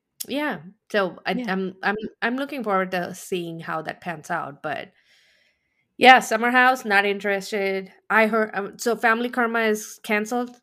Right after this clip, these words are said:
Speaker 1: Canceled.
Speaker 2: I think
Speaker 1: Did
Speaker 2: so.
Speaker 1: you,
Speaker 2: Yeah, I think it's
Speaker 1: did
Speaker 2: done,
Speaker 1: you
Speaker 2: done.
Speaker 1: see that? Um, um,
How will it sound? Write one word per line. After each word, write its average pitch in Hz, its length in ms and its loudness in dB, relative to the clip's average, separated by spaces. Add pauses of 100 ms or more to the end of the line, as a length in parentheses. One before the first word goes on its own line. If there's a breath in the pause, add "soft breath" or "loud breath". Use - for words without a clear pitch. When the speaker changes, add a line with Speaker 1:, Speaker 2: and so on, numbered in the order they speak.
Speaker 1:
Canceled. 233 360 -6
Speaker 2:
I 285 40 -2
think 170 240 -6
Speaker 1:
Did 151 140 -8
Speaker 2:
so. 156 60 -10
Speaker 1:
you, 170 40 -18 (100)
Speaker 2:
Yeah, 151 140 -4
I 156 80 -8
think 170 180 -10
it's 180 80 -10
Speaker 1:
did 226 100 -6
Speaker 2:
done, 165 100 -2
Speaker 1:
you 226 40 -4
Speaker 2:
done. - 160 -6
Speaker 1:
see 226 280 -4
that? 208 460 -2
Um, 190 540 -2
um, 180 480 -6